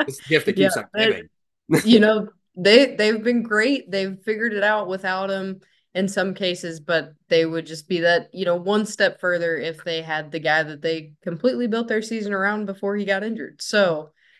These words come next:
Speaker 2: you know, I think if, uh, when you give him, I, my nephew hasn't played in a while, but the little health packs or whatever from Fortnite, just, just boost him up with one of those. He'll be good to go.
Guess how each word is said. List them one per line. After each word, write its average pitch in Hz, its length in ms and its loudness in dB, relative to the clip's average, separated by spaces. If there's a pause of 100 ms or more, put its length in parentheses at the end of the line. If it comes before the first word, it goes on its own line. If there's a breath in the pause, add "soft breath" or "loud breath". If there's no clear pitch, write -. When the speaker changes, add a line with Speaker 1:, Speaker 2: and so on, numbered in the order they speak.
(120)
Speaker 2:
you 175 100 -2
know, 156 240 -2 (100)
I - 120 -8
think 196 320 -2
if, 180 240 -6
uh, 175 380 0 (840)
when 165 140 -8
you 160 40 -12
give 160 160 -8
him, 151 220 -14
I, 151 220 4 (120)
my 170 120 -2
nephew 165 240 0
hasn't 156 200 -4
played 175 140 2
in 151 80 0
a 147 60 -4
while, 143 200 -2
but 143 300 -6
the 160 80 -6
little 151 260 -8
health 165 360 -4
packs - 420 2
or 156 180 0
whatever 151 420 -2
from 151 280 -6
Fortnite, 127 540 -4 (280)
just, 156 200 -10
just 156 480 -12
boost 190 280 4
him 180 140 6
up 156 200 0
with 160 160 -4
one 156 180 -6
of 147 80 -6
those. 127 280 -2
He'll 135 120 -10
be 131 100 -10
good 123 160 -12
to 117 80 -18
go. - 260 -16